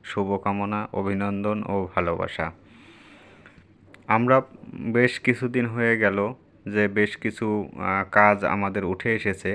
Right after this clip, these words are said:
কিন্তু আপনাদের সাথে শেয়ার করতে পারিনি। আর এই ড্রেসগুলো আমি শেয়ার করব আপনাদের সাথে, যেটা দেখতে পাচ্ছেন, এটা কিন্তু একটা ওয়ান পিস। এটা হচ্ছে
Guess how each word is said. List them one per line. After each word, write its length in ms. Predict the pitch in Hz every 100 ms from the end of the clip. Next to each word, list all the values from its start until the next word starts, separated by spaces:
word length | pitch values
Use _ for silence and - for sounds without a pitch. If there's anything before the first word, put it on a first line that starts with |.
| 120 -
কিন্তু 220 | 104 98 98
আপনাদের 380 | 95 95 92 -
সাথে 200 | 95 98
শেয়ার 300 | - 98 92 90
করতে 300 | 90 - 87
পারিনি। 420 | 87 90 90 98 - - -
আর 180 | - 95 -
এই 160 | 107 113
ড্রেসগুলো 480 | 113 107 110 107 104
আমি 220 | 101 101
শেয়ার 340 | - 101 101 95
করব 260 | 95 92 92
আপনাদের 440 | 90 - 87 90 -
সাথে, 240 | 90 85 98
যেটা 300 | 98 92 92
দেখতে 360 | 87 87 - 95
পাচ্ছেন, 400 | 92 90 - 92
এটা 220 | 92 90 90
কিন্তু 280 | 95 87 87
একটা 240 | 82 -
ওয়ান 300 | 80 90 95 92
পিস। 260 | 87 85 - - - - - - - -
এটা 260 | 104 107
হচ্ছে 260 | 107 101